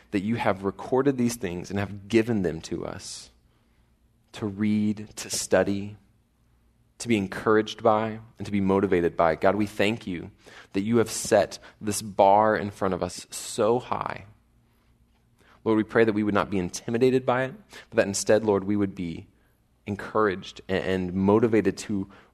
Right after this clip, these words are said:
study and prepare and train ourselves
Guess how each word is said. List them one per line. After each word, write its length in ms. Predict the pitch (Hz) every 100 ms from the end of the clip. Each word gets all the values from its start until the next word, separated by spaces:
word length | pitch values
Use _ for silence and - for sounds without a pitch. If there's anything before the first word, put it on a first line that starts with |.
| _ _
study 600 | - - - 113 120 117
and 140 | - 98
prepare 680 | 98 - 113 110 107 101 107 _ _ -
and 120 | 95
train 440 | - - 110 107
ourselves 840 | 101 92 - 85 50 - - -